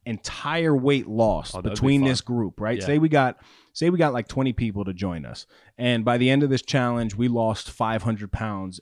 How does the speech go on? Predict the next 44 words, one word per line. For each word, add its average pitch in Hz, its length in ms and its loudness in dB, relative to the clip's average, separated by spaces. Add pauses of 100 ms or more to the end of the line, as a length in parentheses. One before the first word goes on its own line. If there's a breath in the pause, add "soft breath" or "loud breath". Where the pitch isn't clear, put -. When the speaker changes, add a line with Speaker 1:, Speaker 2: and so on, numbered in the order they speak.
Speaker 1:
as 104 200 -10
a, 90 320 -8 (200)
as 110 160 -8
a 95 40 -12
crew. 98 480 -8
Speaker 2:
That'd 98 140 -14
be 101 80 -8
pretty 90 200 -10
cool. 120 160 -2
Speaker 1:
I 135 80 4
think 131 300 0
that's 113 240 -2
really 110 240 -2
cool. 101 440 -2
I 104 80 -12
think 123 280 -4
it's 110 100 -8
something 113 420 0
that 101 180 -4
can 101 100 -6
motivate 120 560 0
people, 117 440 0 (280 soft breath)
um, 104 180 -4
and 120 140 -2
encourage 123 500 4
others, 110 400 0
and 104 140 -4
that's 131 160 0
just 123 200 -6
what 120 160 0
we're 107 100 0
looking 107 260 -2
to 101 40 -2
do. 98 240 0
We're 110 280 2
accountability 117 640 -2
partners. 110 500 -4
We 107 80 -6
want 110 300 -4
you 113 40 -6
guys 107 260 -4
to 107 60 -10
join 120 300 0
us. 95 240 -4